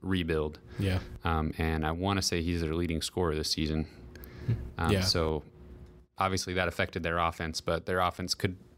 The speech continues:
Speaker 1: literally do nothing. But KenPom really liked Missouri's defensive effort, despite the fact that Georgia is not very good, because Missouri jumped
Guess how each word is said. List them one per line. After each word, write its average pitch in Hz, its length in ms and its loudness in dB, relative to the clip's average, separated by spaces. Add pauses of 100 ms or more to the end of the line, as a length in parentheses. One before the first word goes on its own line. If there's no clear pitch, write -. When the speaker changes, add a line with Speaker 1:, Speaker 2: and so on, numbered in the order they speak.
Speaker 1:
literally 120 340 2
do 104 140 -2
nothing. 98 480 2 (560)
But 98 240 2 (360)
KenPom 113 560 2
really 117 300 2
liked 98 520 0 (360)
Missouri's 90 480 2
defensive 87 520 0
effort, 87 340 0
despite - 400 -2
the 87 60 -10
fact 82 300 -2
that - 280 -2
Georgia 82 480 2 (320)
is 80 140 -4
not 85 220 2
very 82 200 0
good, 82 380 0 (100)
because 82 580 0 (680)
Missouri 98 480 0
jumped 98 420 -2